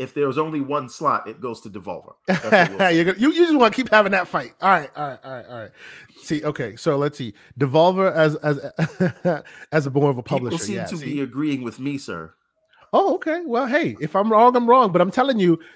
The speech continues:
Speaker 2: you know, the, uh, only two main publishers, uh, uh, in recent years have really, uh, h-,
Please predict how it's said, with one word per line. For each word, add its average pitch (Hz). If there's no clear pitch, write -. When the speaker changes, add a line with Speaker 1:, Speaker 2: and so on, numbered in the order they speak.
Speaker 2:
you 170
know, 147
the, 156
uh, 147
only 294
two 269
main 208
publishers, 196
uh, 151
uh, 143
in 160
recent 165
years 160
have 151
really, 185
uh, 143
h-, -